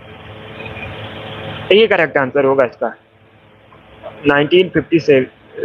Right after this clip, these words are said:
Sorry, nineteen सेवेंटी फ़ाइव में, उन्नीस सौ पचहत्तर में। फिफ्टी सेवन के लिए answer करिए, बताइए इसका right answer क्या होगा। आपको बताना है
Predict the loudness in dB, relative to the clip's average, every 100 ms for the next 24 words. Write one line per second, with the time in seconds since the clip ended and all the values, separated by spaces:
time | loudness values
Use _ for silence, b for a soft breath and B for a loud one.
0 | -2 4 4 4 0 0 2 0 2 2
1 | 2 2 -2 2 2 0 -10 -14 _ _
2 | -20 -20 -20 -20 -20 -4 0 2 2 2
3 | 2 2 2 2 0 -6 -16 _ _ 0
4 | 4 4 4 4 4 2 4 2 2 4
5 | 6 4 4 4 4 4 2 2 2 0
6 | 0 0 4 4 4 0 -6 _ _ _
7 | _ _ _ _ _ -20 -20 -20 -20 -20
8 | -20 -20 -20 -4 -4 0 2 4 4 2
9 | 0